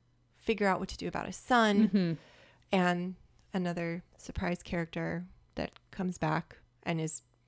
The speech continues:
Speaker 1: trying to ruin Johnny's life.
Speaker 2: It's not Mister Miyagi, is it?
Speaker 1: No, he dead.
Speaker 2: That would be a real, <laughs> that would be a twist.
Speaker 1: Yeah. So, uh, the, the dojo warring spirals out of control to the point where the season finale,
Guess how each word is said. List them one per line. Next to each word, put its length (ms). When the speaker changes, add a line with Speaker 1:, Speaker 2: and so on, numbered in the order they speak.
Speaker 1:
trying 280
to 80
ruin 280
Johnny's 400
life. 340
Speaker 2:
It's 140
not 160
Mister 280
Miyagi, 520
is 160
it? 100
Speaker 1:
No, 240
he 160
dead. 280
Speaker 2:
That 160
would 120
be 120
a 80
real, 200
<laughs> 200
that 140
would 120
be 100
a 100
twist. 680
Speaker 1:
Yeah. 340
So, 360
uh, 60
the, 360
the 100
dojo 440
warring 380
spirals 680
out 140
of 60
control 480
to 160
the 80
point 420
where 300
the 100
season 340
finale, 760